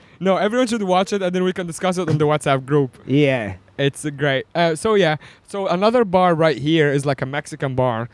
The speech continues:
Speaker 1: There was a fight as well. <laughs> Also next building.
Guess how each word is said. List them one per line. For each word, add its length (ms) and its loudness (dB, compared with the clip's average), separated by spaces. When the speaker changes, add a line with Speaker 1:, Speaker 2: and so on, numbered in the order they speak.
Speaker 1:
There 140 4
was 140 4
a 80 2
fight 420 0
as 160 -4
well. 480 0
<laughs> 60 -12
Also 320 0
next 340 -6
building. 340 -4